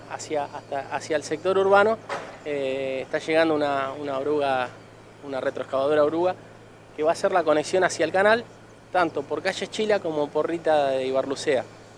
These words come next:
Eso, eh, va a solucionar un problema histórico que tiene el barrio en el, en, en un sector donde, bueno, hay anegamiento de calle. Eh, así que, bueno, al margen de eso,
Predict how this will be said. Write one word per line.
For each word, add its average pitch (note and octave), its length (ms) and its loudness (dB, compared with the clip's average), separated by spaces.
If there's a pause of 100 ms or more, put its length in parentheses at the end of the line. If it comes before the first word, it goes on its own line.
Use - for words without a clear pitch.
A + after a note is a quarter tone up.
(500)
Eso, E3+ 500 2 (100)
eh, C#3+ 440 -4
va E3+ 120 4
a - 40 -2
solucionar E3 600 0
un E3 80 0
problema E3 340 0
histórico F3 420 2
que C#3+ 120 -4
tiene E3 180 0
el D#3+ 80 2
barrio F#3+ 380 6 (420)
en C3+ 160 -6
el, C3 240 -8 (260)
en, C3 340 -12 (200)
en C#3 140 -4
un D3+ 80 -2
sector E3+ 480 2
donde, C3+ 480 -4
bueno, C3+ 220 -4 (100)
hay C#3+ 140 -2
anegamiento C#3 500 -2
de C3+ 100 -2
calle. - 280 -2
Eh, - 1040 -18 (400)
así D#3 200 -14
que, D3 300 -4 (680)
bueno, E3+ 240 0
al D3+ 160 4
margen F#3 320 4
de G3+ 140 8
eso, A3 280 6